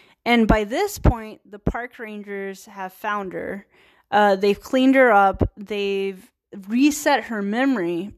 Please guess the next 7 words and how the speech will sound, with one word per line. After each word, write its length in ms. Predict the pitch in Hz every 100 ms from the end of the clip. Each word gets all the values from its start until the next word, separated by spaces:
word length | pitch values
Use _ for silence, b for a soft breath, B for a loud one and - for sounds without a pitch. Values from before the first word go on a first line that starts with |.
| _
<clears throat> 440 | 302 302 247 196 185
So 500 | - 254 233 214 214 b b b b b
William 460 | 220 277 330 294
goes 240 | 233 214 202
over 300 | 254 330 330
to 200 | 226 202
her, 480 | 190 175 175 185